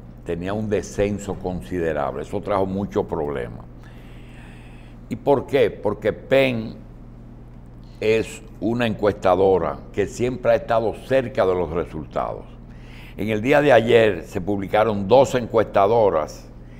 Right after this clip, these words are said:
que le han ido, le ha ido siempre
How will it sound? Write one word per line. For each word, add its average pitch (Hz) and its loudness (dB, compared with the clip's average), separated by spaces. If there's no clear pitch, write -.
que 107 2
le 98 2
han 110 0
ido, 107 0
le 95 -2
ha 104 2
ido 101 0
siempre 95 -2